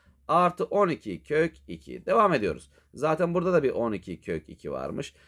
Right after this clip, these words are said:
Yetmiş iki, otuz altı ile ikinin çarpımı mı? Yes. Otuz altı dışarıya nasıl çıkar? Altı. Altı kere iki, on iki kök iki de oradan gelir. Otuz iki, on altı ile ikinin çarpımı mı? On altı dışarıya nasıl çıkar? Dört. Üç kere dört,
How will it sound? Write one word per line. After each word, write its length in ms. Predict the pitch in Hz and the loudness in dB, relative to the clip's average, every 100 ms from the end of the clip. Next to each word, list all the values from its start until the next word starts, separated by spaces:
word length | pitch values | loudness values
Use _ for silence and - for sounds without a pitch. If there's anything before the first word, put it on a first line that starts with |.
| _ | _
Yetmiş 460 | - 165 - 220 208 | 0 0 0 -4 -4
iki, 300 | 196 214 - | -4 -4 -2
otuz 320 | 160 165 170 | -2 -2 0
altı 360 | 185 185 185 208 | 4 4 4 2
ile 280 | 202 202 - | 2 2 2
ikinin 320 | 160 156 156 | -4 -6 -6
çarpımı 520 | 185 202 196 220 233 | 0 2 2 -2 -2
mı? 160 | 240 247 | -2 -6
Yes. 500 | - 147 175 156 - - | -6 2 4 4 0 -8
Otuz 220 | 156 - | -6 0
altı 180 | 175 175 | 0 0
dışarıya 260 | 185 208 | -2 -2
nasıl 180 | 202 202 | 0 -4
çıkar? 220 | 185 190 - | -2 -2 2
Altı. 580 | 156 143 127 135 165 180 _ _ _ _ | 4 4 4 0 0 -2 _ _ _ _
Altı 320 | - 95 92 - | -2 0 -2 -4
kere 240 | 170 180 | -2 0
iki, 440 | 170 180 185 190 _ _ _ - | 0 4 4 4 _ _ _ -4
on 200 | 143 175 | 0 0
iki 380 | 156 - 92 - | 0 -2 -6 -4
kök 280 | 87 78 _ | -4 -4 _
iki 240 | 76 82 | -16 -8
de 60 | 73 | -4
oradan 340 | 71 76 107 | -4 -2 -2
gelir. 300 | 143 156 165 - _ _ | 2 2 0 -2 _ _
Otuz 260 | - 185 196 | -4 -2 -4
iki, 200 | 214 226 | -2 -2
on 200 | - 226 | 2 4
altı 320 | 226 220 - | 6 6 2
ile 240 | 214 214 - | 0 0 0
ikinin 360 | 180 208 233 | -4 -6 -6
çarpımı 480 | 240 180 131 107 95 | 0 2 2 -2 -6
mı? 140 | 87 - | -6 -4
On 200 | - 233 | 0 6
altı 240 | 202 175 | 4 4
dışarıya 320 | 175 160 151 | -2 2 2
nasıl 220 | 190 180 | 2 -2
çıkar? 380 | - - 180 165 | -6 -4 -2 2
Dört. 240 | 165 117 - | 4 4 2
Üç 180 | 180 | -8
kere 240 | - 156 139 | 0 0 4
dört, 220 | 175 202 | 4 4